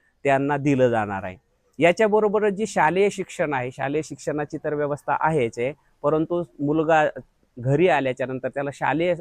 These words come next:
म्हणजे शारीरिक सौष्ठव्य प्राप्त व्हावं याकरता मुलांना जे काही शिवकालीन काळामध्ये जे काही,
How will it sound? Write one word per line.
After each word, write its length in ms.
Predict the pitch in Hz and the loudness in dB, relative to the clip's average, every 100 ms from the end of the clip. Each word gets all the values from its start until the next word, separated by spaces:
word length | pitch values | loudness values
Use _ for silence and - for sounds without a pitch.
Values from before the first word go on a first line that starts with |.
| - | -6
म्हणजे 180 | 127 131 | -6 -4
शारीरिक 520 | 160 147 185 202 202 | 2 4 4 0 -4
सौष्ठव्य 580 | 190 180 - - 160 160 | -2 -2 -2 -4 0 0
प्राप्त 400 | 151 139 - 139 | 0 -2 -2 -4
व्हावं 360 | 123 113 110 123 _ _ - | -2 -2 -4 -10 _ _ 2
याकरता 640 | 190 196 185 143 127 131 - _ _ | 2 2 -2 0 -2 -2 -6 _ _
मुलांना 640 | 139 170 175 170 165 160 165 _ - | 0 4 4 2 0 -2 -6 _ -6
जे 60 | 147 | -4
काही 280 | 160 165 160 | 0 0 -2
शिवकालीन 840 | - 165 175 185 175 185 196 202 | 0 2 4 6 4 6 2 0
काळामध्ये 640 | 185 165 147 151 151 143 151 | 0 2 4 4 2 0 0
जे 140 | 143 | -2
काही, 260 | 151 156 | -2 -2